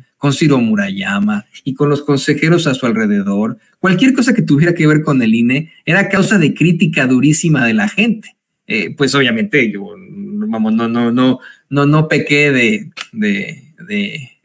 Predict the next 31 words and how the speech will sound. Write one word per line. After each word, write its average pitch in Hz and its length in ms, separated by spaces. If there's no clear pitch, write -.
incauto, 156 680
¿no? 165 240
Y 113 220
ya 104 100
sabíamos, 117 540
obviamente, 117 400
en 117 220
las 104 140
que - 100
ha - 20
incurrido 117 460
el 101 100
ine, 160 320
¿no? 123 300
Le-, 110 180
las 104 240
que 113 100
le 117 100
hemos 143 220
venido 127 280
sufriendo 135 640
desde 113 300
sus 117 240
fraudes, 147 420
como 107 260
el 101 80
de 101 80
dos 104 180
mil 131 220
seis, 143 400
que, - 300